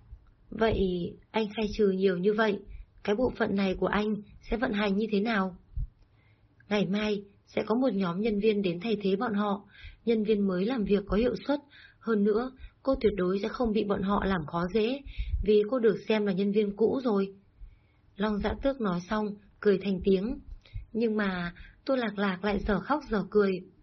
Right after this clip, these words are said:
Cuối cùng vẫn cứ bụng miệng phỉ cười. Cái chuyện này có chút nhạt mà. Đến trước cửa phòng học của bọn trẻ, quả nhiên là có thời gian nghỉ hè được dán ra rồi. Còn một tuần nữa là nghỉ hè, bọn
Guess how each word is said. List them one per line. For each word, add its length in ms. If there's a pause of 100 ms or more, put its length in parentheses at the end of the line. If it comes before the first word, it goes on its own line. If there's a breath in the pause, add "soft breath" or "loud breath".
(400 loud breath)
Cuối 240
cùng 300 (280 loud breath)
vẫn 300
cứ 100
bụng 260
miệng 200 (180)
phỉ 200
cười. 360 (320 loud breath)
Cái 160
chuyện 220
này 320 (200 loud breath)
có 180
chút 180
nhạt 300
mà. 220 (880 soft breath)
Đến 240
trước 220
cửa 160 (100)
phòng 160
học 200
của 80
bọn 240
trẻ, 140 (520 soft breath)
quả 180
nhiên 400 (240 loud breath)
là 320
có 100
thời 280
gian 200
nghỉ 160
hè 280
được 260
dán 200
ra 180
rồi. 320 (480 loud breath)
Còn 280
một 160
tuần 220
nữa 220
là 100
nghỉ 260
hè, 280 (380 loud breath)
bọn 140